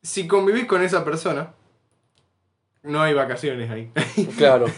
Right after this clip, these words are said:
Speaker 2: sí, sí, sí.
Speaker 1: C, estás en una, tipo, ¿en qué momento agarrás y le pe-, le decís a una, en qué momento de la relación estás apto para pedirle a una persona que te, se vaya de vacaciones?
Speaker 2: Uy,
Speaker 1: Como,
Speaker 2: es re difícil.
Speaker 1: tipo,
Speaker 2: Es como alta propuesta, me
Speaker 1: imagínate
Speaker 2: parece.
Speaker 1: si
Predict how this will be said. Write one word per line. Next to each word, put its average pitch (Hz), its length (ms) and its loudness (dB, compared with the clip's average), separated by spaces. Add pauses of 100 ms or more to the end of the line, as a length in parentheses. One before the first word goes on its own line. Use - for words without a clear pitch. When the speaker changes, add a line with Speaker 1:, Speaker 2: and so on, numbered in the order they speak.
(420)
Speaker 2:
sí, 139 220 -2
sí, 135 120 -2
sí. 127 220 -2
Speaker 1:
C, - 400 0 (480)
estás 170 400 0
en 160 80 0
una, 165 260 -2
tipo, 151 540 -2
¿en 143 100 -6
qué 180 80 0
momento 196 460 0
agarrás 131 420 0
y 127 60 0
le 120 100 -2
pe-, 110 280 -4
le 117 120 -6
decís 117 220 -6
a - 20 -4
una, 113 160 -6 (640)
en 131 100 -10
qué 151 80 -6
momento 180 280 -2
de 160 60 0
la 135 100 0
relación 165 480 -4
estás 131 300 -2
apto 151 280 0
para 117 220 -2
pedirle 131 220 -4
a - 20 -8
una 123 160 -8
persona 123 300 -10
que 117 40 -6
te, 110 320 -8 (120)
se - 120 -12
vaya 120 220 -8
de 110 40 -6
vacaciones? 139 320 -2
Speaker 2:
Uy, 127 100 0
Speaker 1:
Como, 131 120 -4
Speaker 2:
es 131 180 -6
re 147 140 0
difícil. 165 560 -2
Speaker 1:
tipo, 143 380 0 (440)
Speaker 2:
Es 185 100 0
como 175 180 6
alta 175 260 6
propuesta, 151 480 4
me 156 60 2
Speaker 1:
imagínate 175 360 2
Speaker 2:
parece. 190 180 4
Speaker 1:
si 147 220 -4